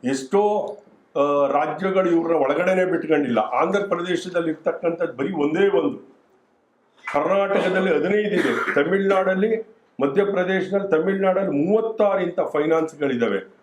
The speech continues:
ಆದ್ರೆ ದಕ್ಷಿಣದಲ್ಲಿ ಇವತ್ತು ಕರ್ನಾಟಕದಲ್ಲಿ ಹದಿನೈದು ಸಂಸ್ಥೆಗಳು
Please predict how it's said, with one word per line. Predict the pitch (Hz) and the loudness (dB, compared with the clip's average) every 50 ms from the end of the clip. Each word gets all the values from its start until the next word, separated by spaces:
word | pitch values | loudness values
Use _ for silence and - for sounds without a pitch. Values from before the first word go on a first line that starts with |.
| _ _ - | _ _ -2
ಆದ್ರೆ | 131 123 139 135 127 107 - 143 | 0 0 0 0 -2 -2 -2 -4
ದಕ್ಷಿಣದಲ್ಲಿ | 147 - - 226 226 226 208 208 208 190 190 196 | -4 -4 -2 0 2 2 2 2 2 0 0 -2
ಇವತ್ತು | 185 170 170 165 - - 202 | -4 -4 -4 -6 -4 -6 -4
ಕರ್ನಾಟಕದಲ್ಲಿ | - - 135 135 156 170 165 165 170 160 156 156 143 143 139 131 - | -2 -2 -2 0 0 0 -2 -2 -4 -6 -6 -4 -2 -2 -2 -2 -4
ಹದಿನೈದು | - 117 - 151 160 175 202 208 214 233 220 185 175 | -4 -4 -2 -2 0 0 0 0 0 0 -2 -4 -6
ಸಂಸ್ಥೆಗಳು | - - - 202 196 262 277 - - - 240 220 190 170 151 139 143 | -6 -6 -4 -2 -2 -2 -2 -4 -6 -6 -4 -4 -2 -2 -2 -2 -2